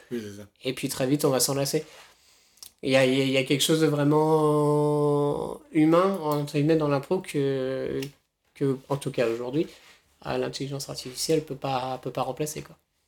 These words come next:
Speaker 1: Ouais. Oui, je pense même que le, s'il devrait rester un dernier spectacle vivant debout, ce serait probablement l'impro, parce que c'est celui où on
Speaker 2: Mm.
Speaker 1: sent le plus le côté, c'est ici et maintenant, j'assiste à un truc unique, je, je, je pourrais pas voir ça en vidéo, ça donne pas pareil.
Speaker 2: Ouais,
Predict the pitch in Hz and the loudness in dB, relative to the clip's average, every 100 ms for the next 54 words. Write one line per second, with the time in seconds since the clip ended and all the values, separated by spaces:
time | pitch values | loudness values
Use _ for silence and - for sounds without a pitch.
0 | _ _ _ _ - 131 139 _ _ 180 | _ _ _ _ -18 -18 -18 _ _ 0
1 | 226 - 160 196 - 143 135 131 131 - | 0 -2 -2 -2 -4 -4 0 0 -2 -8
2 | _ _ _ _ _ _ _ _ _ _ | _ _ _ _ _ _ _ _ _ _
3 | _ _ - 135 120 120 151 151 156 156 | _ _ -14 -14 -8 0 2 2 0 -4
4 | 135 131 160 175 170 147 151 123 139 143 | -2 0 0 0 0 -2 -2 -4 -2 0
5 | 131 135 170 - - 131 - 143 143 139 | 0 -2 -4 -4 -6 -6 0 4 4 2
6 | 127 127 - 190 190 - - - 143 175 | -2 -6 2 2 2 -8 -10 -4 -2 0
7 | 151 196 139 135 - 190 190 - 139 135 | 2 2 2 -4 -2 2 2 -2 -4 -4
8 | 160 180 - _ - - _ - - 151 | 0 0 -2 _ -20 -20 _ -4 0 0
9 | 190 147 - 175 180 180 143 143 147 160 | 0 0 0 0 -4 -2 -2 -2 -2 -4
10 | 160 135 - 143 - 131 147 - 135 165 | -2 -4 -4 -6 -6 -8 -8 -8 -6 -6
11 | 170 143 123 - - - 151 151 190 151 | -4 -6 -6 -10 -16 -4 -2 0 -2 -4
12 | - 156 143 127 139 143 127 117 139 135 | -6 -2 -2 -2 -4 -6 -10 -12 -12 -10
13 | 127 135 135 - - | -8 -8 -10 -14 -2